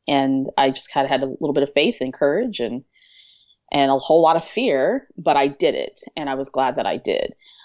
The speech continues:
Um, I think if someone would have asked me, you know, ten, fifteen years ago, would I, you know, be in this industry, I would probably look at them like they were crazy. Um, but I think it's been a good mix of me,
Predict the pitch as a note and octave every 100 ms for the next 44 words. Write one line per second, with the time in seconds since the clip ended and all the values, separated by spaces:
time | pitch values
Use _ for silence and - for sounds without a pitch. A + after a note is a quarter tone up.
0 | _ - D3+ C3+ B2+ C#3 - _ _ _
1 | - F3+ G3+ G3+ E3+ E3+ D#3+ D3 B2 C#3
2 | C#3 - D3 C3+ B2+ C#3 D3 B2+ - D3+
3 | C#3+ C#3 C3+ C3+ C3+ C3 C3 B2+ B2 A#2+
4 | - D#3+ A#2+ B2+ C#3 C3 B2+ B2+ B2+ C3
5 | B2 A#2 G2+ B2+ - A#2+ - A#2+ A#2+ A#2+
6 | A#2 A#2+ B2 - - - D3 C#3+ C#3 C#3
7 | _ - _ - _ C#3+ C3+ B2+ B2+ C3+
8 | _ - - - E3 G#3+ D#3+ B2 - -
9 | - _ _ _ _ _ _ E3+ E3+ -
10 | F3 E3 D3 - E3 C#3+ D3+ C#3+ C#3+ C3+
11 | - - C#3 C3+ C3+ C#3 _ _ _ _
12 | _ _ _ _ _ _ _ - G3 F#3+
13 | F#3+